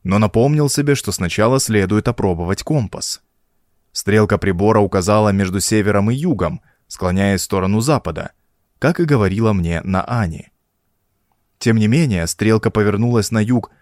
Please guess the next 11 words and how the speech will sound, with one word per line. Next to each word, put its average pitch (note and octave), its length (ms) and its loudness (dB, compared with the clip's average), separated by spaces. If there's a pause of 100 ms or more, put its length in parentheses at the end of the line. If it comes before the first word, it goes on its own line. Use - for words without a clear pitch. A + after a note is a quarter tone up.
(120)
больше, A#2+ 440 0
чем F#2 200 -2
следовало F2 600 0
из F2 140 -2
ее F2+ 180 0
слов. A2+ 460 -4 (760)
Я - 160 -8
немедленно A2 540 2
ощутил G#2+ 440 -2
великое A2+ 460 0
облегчение, G#2+ 800 -2